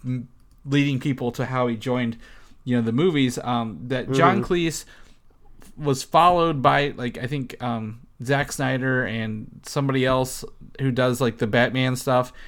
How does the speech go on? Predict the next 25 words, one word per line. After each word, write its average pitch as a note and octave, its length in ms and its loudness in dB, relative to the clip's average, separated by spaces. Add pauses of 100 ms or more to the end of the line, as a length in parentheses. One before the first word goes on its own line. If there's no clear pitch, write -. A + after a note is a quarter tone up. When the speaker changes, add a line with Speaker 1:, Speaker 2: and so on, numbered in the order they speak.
(160)
Speaker 1:
and C3 100 0
now C3 140 4
he's C#3+ 280 -2
following C#3 360 6
them C3+ 100 6
back C3+ 240 4
on C3 80 4
Twitter B2+ 300 4
this C3+ 180 4
week. D3+ 320 0 (920)
I, - 260 -8
I C#3+ 120 6
don't, D#3 380 8 (180)
sometimes D3+ 480 6
I C#3 140 8
don't C3+ 420 8
<laughs> B2 120 6
get, C#3 200 6
like, B2 280 4
why A#2+ 440 6
following B2 480 4
certain A#2 240 -4
people B2 240 0
on A#2 100 2
Twitter B2+ 500 0